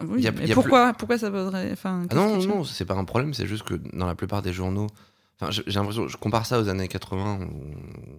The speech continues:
Speaker 2: quatre-vingt-dix, euh, il y avait une... En fait, il y avait du cul partout, en fait. On était
Speaker 1: Mm.
Speaker 2: vraiment dans une société très cul. Aujourd'hui, on est devenu une société beaucoup plus, euh, rétrograde là-dessus. Et je trouve que le seul endroit où il y a encore,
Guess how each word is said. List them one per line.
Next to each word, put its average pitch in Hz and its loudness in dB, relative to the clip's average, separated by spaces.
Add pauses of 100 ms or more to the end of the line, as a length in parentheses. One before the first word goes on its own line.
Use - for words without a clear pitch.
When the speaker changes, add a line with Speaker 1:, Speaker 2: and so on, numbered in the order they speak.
(640)
Speaker 2:
quatre-vingt-dix, 92 -4 (500)
euh, 92 -2
il 90 -4
y 95 0
avait 95 2
une... 92 0 (240)
En 90 -10
fait, - -4
il - 0
y - 0
avait 92 0
du 95 -4
cul - -4
partout, - -2
en 87 -4
fait. 82 -10
On 85 -4
était 85 0
Speaker 1:
Mm. - 2
Speaker 2:
vraiment 87 0
dans - -4
une 87 -6
société - -6
très 85 -8
cul. 131 -8 (760)
Aujourd'hui, 101 0
on 113 4
est 92 0
devenu 90 -2
une 90 -2
société 87 -4
beaucoup 90 -8
plus, 92 -2
euh, 87 -2
rétrograde 87 -2
là-dessus. 87 -4 (720)
Et 98 -4
je 98 -2
trouve 131 -4
que 101 -2
le 90 0
seul 135 2
endroit 123 0
où 98 -10
il 92 -8
y 95 0
a 90 -2
encore, 117 0